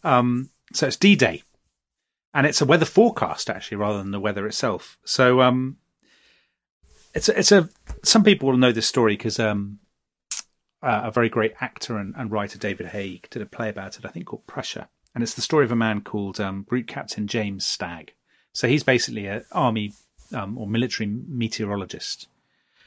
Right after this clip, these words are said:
And, and basically what they, they know they want to attack France, uh, in nineteen forty-four. They're gonna do these landings. And they have to pick the right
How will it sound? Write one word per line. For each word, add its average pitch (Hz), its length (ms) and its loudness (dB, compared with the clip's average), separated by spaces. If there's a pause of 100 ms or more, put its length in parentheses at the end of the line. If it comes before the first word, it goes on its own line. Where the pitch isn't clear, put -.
(160)
And, 123 180 -2
and 156 140 4
basically 190 360 4
what 170 160 4
they, 175 160 4 (440)
they 165 140 6
know 208 100 10
they 190 140 8
want 143 180 2
to 127 80 -2
attack - 380 0
France, 127 600 -2 (200)
uh, 143 60 -4
in 110 120 -2
nineteen 113 280 -4
forty-four. 117 560 -2
They're 107 100 -2
gonna 107 220 -4
do 107 160 -4
these 98 160 -8
landings. 107 640 -4 (920)
And 120 180 4
they 131 80 4
have 170 200 2
to - 100 -2
pick - 380 -4
the 120 100 -2
right 107 460 -4